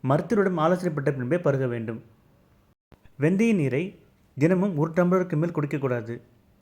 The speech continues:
தினசரி பருகுவதற்கு வெந்தயத்தை ஊற வைத்த நீர் தான் சிறந்ததாகும். தினசரி உடல் ஆரோக்கியம், உடல் எடையை சீராக பேண ஊற வைத்த தண்ணீர் சிறந்ததாகும். மாறாக பருவ காலநிலை மாற்றத்தின் போது ஏற்படும்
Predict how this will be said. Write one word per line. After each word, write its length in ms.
தினசரி 440
பருகுவதற்கு 640
வெந்தயத்தை 460
ஊற 120
வைத்த 200
நீர் 180
தான் 160
சிறந்ததாகும். 580
தினசரி 380
உடல் 220
ஆரோக்கியம், 420
உடல் 240
எடையை 280
சீராக 360
பேண 240
ஊற 180
வைத்த 260
தண்ணீர் 260
சிறந்ததாகும். 540
மாறாக 460
பருவ 200
காலநிலை 320
மாற்றத்தின் 400
போது 240
ஏற்படும் 340